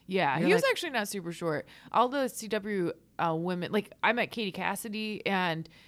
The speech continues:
Speaker 1: man, she, she's real hoss. Like, she's, you could tell. Well, she said she, like, be-, when she became the Black Canary on Arrow, she worked out.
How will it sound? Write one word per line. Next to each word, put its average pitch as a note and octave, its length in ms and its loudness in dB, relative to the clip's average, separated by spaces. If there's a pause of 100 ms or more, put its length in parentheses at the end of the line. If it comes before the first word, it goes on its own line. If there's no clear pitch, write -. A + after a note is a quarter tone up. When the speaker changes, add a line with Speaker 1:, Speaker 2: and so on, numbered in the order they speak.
Speaker 1:
man, A3 260 4
she, E3+ 460 -2
she's F3+ 340 -4
real F3+ 140 2
hoss. D3 420 -2
Like, E3+ 140 -2
she's, F3 420 -6
you G3 140 -8
could G3 100 -6
tell. E3+ 380 2
Well, A#3 240 0
she C4 180 -4
said D4+ 220 0
she, A3 160 -4
like, F#3 420 -2
be-, G3+ 160 -6
when G3 160 -4
she F#3+ 120 -8
became G#3 360 -6
the F#3 80 -4
Black F3 240 -2
Canary E3+ 400 -2
on D3+ 100 -2
Arrow, D3 280 -2
she E3+ 180 -4
worked E3+ 400 -4
out. E3+ 360 2